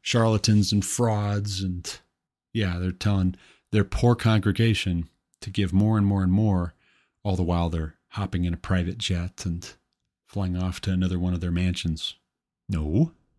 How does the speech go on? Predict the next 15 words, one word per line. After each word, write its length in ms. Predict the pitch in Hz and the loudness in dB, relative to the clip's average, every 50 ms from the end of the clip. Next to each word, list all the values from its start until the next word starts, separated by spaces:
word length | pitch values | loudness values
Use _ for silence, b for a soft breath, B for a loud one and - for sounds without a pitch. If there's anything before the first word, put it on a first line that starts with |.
| _ _ _ - | _ _ _ -2
no, 120 | 95 104 | 0 2
no. 320 | 135 135 107 104 117 110 - _ _ _ _ _ _ b b b b b b b b b b b b _ _ - | 4 4 4 4 2 0 -4 _ _ _ _ _ _ b b b b b b b b b b b b _ _ -12
That's 220 | 120 98 - - | -10 -6 -4 -2
not 320 | 92 90 90 104 110 - - _ _ _ _ _ _ _ _ _ - | 0 0 2 0 -2 -4 -8 _ _ _ _ _ _ _ _ _ -2
the 100 | 110 107 | 0 2
rule. 300 | 107 104 95 87 82 80 | 2 2 2 0 0 -2
That's 280 | - 90 87 - - | -2 -2 -2 -2 -2
the 100 | - 104 | -2 -2
exception. 580 | 95 - - - 95 87 - - 101 117 139 - - _ _ _ _ _ _ _ _ _ _ _ _ _ _ b b b b b b b b b b b b b b b - | -2 -2 -2 -2 -2 -2 -2 -2 0 0 0 -2 -6 _ _ _ _ _ _ _ _ _ _ _ _ _ _ b b b b b b b b b b b b b b b -4
And 140 | 95 95 98 | -2 0 2
it 80 | - | 4
needs 200 | - 123 120 110 | 6 6 6 4
to 80 | - - | 4 2
be 60 | 143 | 0
corrected, 520 | 135 - 180 180 165 - - 143 139 123 | 2 4 4 4 4 4 4 2 2 2